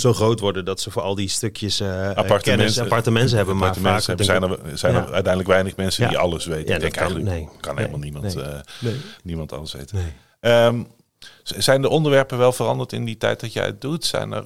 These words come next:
Speaker 2: eh, ehm,
Speaker 1: Ja, nou ja, de, de thema's zoals, eh, sociale veiligheid en dat soort dingen is wel echt van de laatste jaren, eh, dat dat een grotere rol krijgt, hè? Maar, en ik denk dat we dat overal zien, dat dat
Speaker 2: Ja,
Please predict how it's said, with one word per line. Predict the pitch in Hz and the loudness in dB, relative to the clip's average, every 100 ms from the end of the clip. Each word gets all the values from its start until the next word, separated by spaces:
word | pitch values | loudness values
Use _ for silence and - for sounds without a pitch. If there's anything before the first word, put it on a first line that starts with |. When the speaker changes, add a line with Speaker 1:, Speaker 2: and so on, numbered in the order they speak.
| 107 | -10
Speaker 2:
eh, | 104 104 98 95 104 104 - 98 | -8 -8 -8 -10 -12 -14 -12 -10
ehm, | - - - - _ _ _ _ | -10 -10 -12 -18 _ _ _ _
Speaker 1:
Ja, | 110 107 107 98 - | -8 -6 -8 -10 -16
nou | - 113 | -8 -4
ja, | 98 98 | -2 -4
de, | - - - | -6 -14 -18
de | 73 | -16
thema's | - 85 85 82 | -8 -8 -8 -12
zoals, | 92 - | -12 -10
eh, | 117 | -6
sociale | 101 101 98 82 87 | -4 -4 -4 -4 -6
veiligheid | - 78 95 87 - | -6 -8 -8 -8 -8
en | |
dat | 90 | -10
soort | - | -10
dingen | 95 92 | -8 -6
is | 92 | -6
wel | 90 | -8
echt | 98 - | -8 -8
van | 104 | -6
de | 95 | -6
laatste | 92 90 - 101 | -6 -4 -4 -4
jaren, | 95 90 92 95 95 95 - | -6 -6 -6 -8 -8 -12 -12
eh, | 107 92 92 98 - _ _ _ | -14 -12 -14 -16 -20 _ _ _
dat | - 95 | -10 -10
dat | 98 101 | -8 -12
een | |
grotere | - 101 98 98 98 | -6 -6 -6 -6 -6
rol | 92 95 101 | -4 -4 -6
krijgt, | - 87 87 - | -6 -8 -8 -8
hè? | 120 - | -8 -8
Maar, | 101 92 | -12 -14
en | - 92 90 - | -12 -10 -10 -10
ik | - | -12
denk | 82 80 | -14 -12
dat | 85 | -14
we | 82 | -14
dat | 87 82 | -16 -12
overal | 90 85 82 78 73 | -12 -10 -10 -10 -12
zien, | 80 76 | -12 -14
dat | 76 87 | -14 -16
dat | - | -14
Speaker 2:
Ja, | 82 | -12